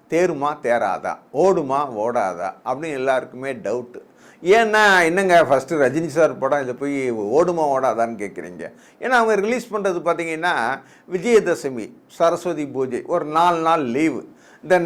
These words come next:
நாலு நாள் லீவில் நிச்சயமாக நானூறு கோடி ரூபாய் கலெக்ஷன் பண்ணிவிடும். அது உண்மை. ஏன் தெரியுமா? படத்தை வந்து நல்லா இருக்கோ நல்லா இல்லையோ ஆடியன்ஸ், ஓப்பனிங் ஆடியன்ஸ்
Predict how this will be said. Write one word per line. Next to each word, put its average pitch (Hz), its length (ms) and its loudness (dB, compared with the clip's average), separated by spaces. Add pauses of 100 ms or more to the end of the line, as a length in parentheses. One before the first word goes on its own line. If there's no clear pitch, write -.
நாலு 220 320 4
நாள் 214 240 4
லீவில் 196 380 4
நிச்சயமாக 190 720 2
நானூறு 165 400 0
கோடி 143 180 2
ரூபாய் 160 260 2
கலெக்ஷன் 135 460 -2
பண்ணிவிடும். 104 560 -4 (220)
அது 110 100 -4 (100)
உண்மை. 107 240 -12 (320)
ஏன் 170 200 0
தெரியுமா? 139 340 -4 (480)
படத்தை 233 400 6 (100)
வந்து 185 240 6 (240)
நல்லா 160 320 4
இருக்கோ 202 220 2 (120)
நல்லா 185 260 2
இல்லையோ 165 260 2 (340)
ஆடியன்ஸ், 180 340 -2 (120)
ஓப்பனிங் 190 360 -4 (120)
ஆடியன்ஸ் 117 340 -10